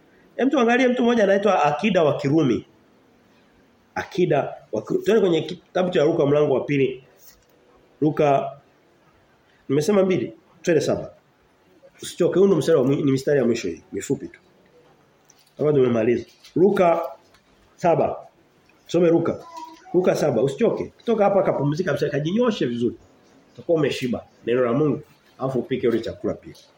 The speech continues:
Luka saba mbili na saba anasema hivi. Luka saba mbili mpaka saba anasema hivi. Luka saba. "Na mtumwa wake akida mmoja alikuwa hawezi karibu na kufa." Maakida alikuwa ni watu wa mataifa. Kwa sababu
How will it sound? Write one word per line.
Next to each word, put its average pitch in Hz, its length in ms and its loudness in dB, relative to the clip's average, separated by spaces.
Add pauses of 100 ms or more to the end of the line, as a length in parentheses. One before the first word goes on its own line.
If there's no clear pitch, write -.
(680)
Luka 202 260 2
saba 214 280 4
mbili 208 220 4
na 180 120 4
saba 180 220 2
anasema 151 280 2
hivi. 123 240 0 (360)
Luka 190 220 2
saba 202 360 0
mbili 190 300 2
mpaka 156 260 0
saba 139 220 0
anasema 117 280 -2
hivi. 87 120 -14 (640)
Luka 160 260 2
saba. 120 340 -4 (2000)
"Na 185 560 4 (460)
mtumwa 233 520 2
wake 277 320 2
akida 233 500 2
mmoja 226 600 4
alikuwa 233 400 2
hawezi 214 480 4
karibu 208 320 4
na 175 100 4
kufa." 160 540 0 (480)
Maakida 147 440 2
alikuwa 185 200 2
ni 175 60 2
watu 160 180 2
wa 127 60 2
mataifa. 101 400 -2
Kwa 123 120 -10
sababu 175 360 0